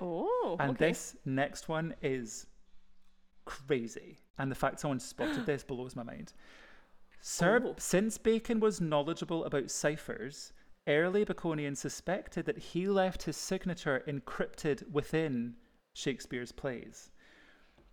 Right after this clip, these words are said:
Speaker 2: In the late nineteenth and early twentieth centuries, many Baconians claimed to have discovered ciphers throughout the works, supporting that Bacon was the true author. In eighteen eighty-one, C F Ashmead Windle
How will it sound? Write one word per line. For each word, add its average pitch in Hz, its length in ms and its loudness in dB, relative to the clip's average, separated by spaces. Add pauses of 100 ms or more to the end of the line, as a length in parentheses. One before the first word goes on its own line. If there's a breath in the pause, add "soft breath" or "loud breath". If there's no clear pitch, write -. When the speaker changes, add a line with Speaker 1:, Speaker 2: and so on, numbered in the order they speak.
(220)
Speaker 2:
In 175 220 6
the 214 100 4
late 165 360 2
nineteenth 143 480 0
and 127 140 -2
early 139 260 0
twentieth 139 380 -2
centuries, 131 640 -2
many 147 320 2
Baconians 131 720 0 (220)
claimed 175 480 0
to 208 120 2
have 165 140 -2
discovered 175 540 -2
ciphers 117 640 -4
throughout 175 380 2
the 147 80 -2
works, - 440 -6
supporting 160 720 0
that 117 120 -2
Bacon 127 320 -2
was 127 140 -4
the 135 60 -8
true 113 220 -6
author. - 320 -10 (880 soft breath)
In 156 180 2
eighteen 180 300 4
eighty-one, 147 760 0 (120)
C 170 400 -4
F 147 480 2 (300 soft breath)
Ashmead 147 560 2
Windle 135 880 -2